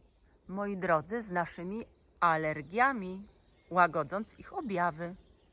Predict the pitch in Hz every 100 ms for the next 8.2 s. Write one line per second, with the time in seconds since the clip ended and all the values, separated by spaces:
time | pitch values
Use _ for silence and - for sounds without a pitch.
0 | - _ _ _ _ _ _ _ _ -
1 | _ _ _ - 165 165 320 320 165 -
2 | - _ - - - 185 185 247 370 302
3 | 254 277 269 - - 175 233 269 - -
4 | - 196 - 220 - 254 - 240 226 -
5 | 240 - 185 139 90 - - - - -
6 | - 165 - 247 247 - 196 208 208 196
7 | 190 190 180 196 202 185 165 156 185 175
8 | 165 160